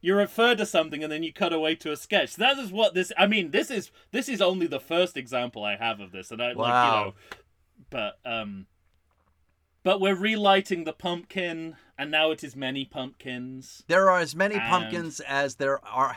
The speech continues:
Speaker 2: have been Halloween films. That was the, that was what
Speaker 1: Is
Speaker 2: they
Speaker 1: that
Speaker 2: did. Yeah.
Speaker 1: intentional?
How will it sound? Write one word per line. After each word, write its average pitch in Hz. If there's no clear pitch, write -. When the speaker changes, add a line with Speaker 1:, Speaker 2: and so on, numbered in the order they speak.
Speaker 2:
have 131
been 143
Halloween 127
films. 95
That 131
was 131
the, 104
that 143
was 131
what 135
Speaker 1:
Is 127
Speaker 2:
they 185
Speaker 1:
that 180
Speaker 2:
did. 175
Yeah. 175
Speaker 1:
intentional? 170